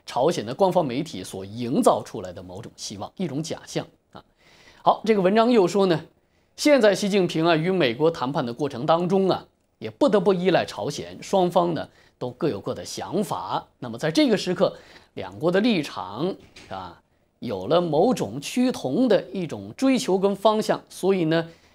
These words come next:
他们在目前来说可能会在某些意向上保持一定的一致性。另外，这个金正镐说呢，美国现在啊，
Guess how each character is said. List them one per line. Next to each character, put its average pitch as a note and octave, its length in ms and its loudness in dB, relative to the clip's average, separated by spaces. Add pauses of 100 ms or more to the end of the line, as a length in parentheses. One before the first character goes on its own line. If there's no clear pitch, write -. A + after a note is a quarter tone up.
(140)
他 D3 160 0
们 D3+ 260 0
在 D3+ 180 2
目 F3 180 -2
前 C3 200 -6
来 A#2+ 140 -6
说 C3+ 360 -4
可 - 180 -12
能 G2 160 -8
会 D#3+ 160 2
在 C3+ 120 -4
某 F2+ 320 -14
些 G3+ 320 0 (220)
意 C4 160 2
向 - 240 -10
上 - 180 -14 (460)
保 E2+ 220 -2
持 G#2+ 280 -10 (440)
一 D3 180 -6
定 C#3+ 240 -2
的 F2 180 -16 (280)
一 C3+ 140 -2
致 F3 140 -2
性。 - 200 -12 (1300)
另 G3 120 4
外， F#3 160 8
这 F3 140 4
个 D#3+ 100 6
金 F3+ 180 2
正 F3 140 4
镐 B2 160 4
说 F3 200 2
呢， D3 200 0
美 A2 180 -6
国 D#3 140 0
现 E3+ 240 2
在 C3 280 0
啊， - 140 -16